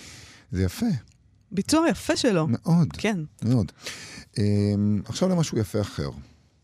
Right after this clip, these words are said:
Speaker 1: קרליה בכתה. היא הסתובבה בחצר הקטנה שלה ובכתה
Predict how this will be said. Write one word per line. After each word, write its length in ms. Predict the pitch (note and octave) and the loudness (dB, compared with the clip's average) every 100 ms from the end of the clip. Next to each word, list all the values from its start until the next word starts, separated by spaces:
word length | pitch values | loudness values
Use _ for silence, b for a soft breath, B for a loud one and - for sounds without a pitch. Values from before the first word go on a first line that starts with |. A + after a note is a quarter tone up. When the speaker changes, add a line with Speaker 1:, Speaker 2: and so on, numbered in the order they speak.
| _ _ | _ _
Speaker 1:
קרליה 520 | - A#2 B2 D3+ D3+ C#3 | 0 4 4 4 4 4
בכתה. 380 | A2+ - - D2 - _ _ _ _ - - | 0 -2 -4 -6 -10 _ _ _ _ -12 0
היא 100 | A2 | 2
הסתובבה 680 | G#2 B2 A2+ A2 G#2 C#3 D3+ | 2 0 2 2 2 2 2
בחצר 420 | B2 A2+ - A2+ | 0 -2 -2 0
הקטנה 360 | A#2 - G2 G#2+ | 0 0 0 0
שלה 300 | C3 B2+ C#3+ | 0 0 0
ובכתה 680 | F#2+ F2 - - A2 A#2 | 0 -4 -8 -2 2 2